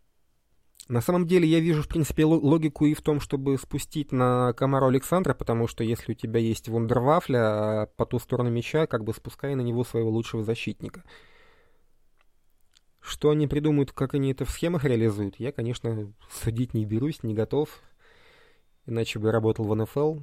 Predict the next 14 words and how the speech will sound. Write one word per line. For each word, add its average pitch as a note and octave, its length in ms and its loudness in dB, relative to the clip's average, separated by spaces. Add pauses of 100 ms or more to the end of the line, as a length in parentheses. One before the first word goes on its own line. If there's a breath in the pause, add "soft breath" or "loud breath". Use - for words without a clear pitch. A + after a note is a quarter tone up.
(120)
Но, C3+ 200 -2
в - 60 -16
принципе, E3 360 -2
логика C3 340 -2
в A2+ 60 -2
этом B2 160 -4
есть. G2+ 320 -4
На G#2+ 220 -2
лучшего A#2 380 0
игр-, A2 200 -6
игрока A#2 340 -4
нападения, A#2 480 -2
лучшего A2+ 360 -2
защитника. A2+ 580 -6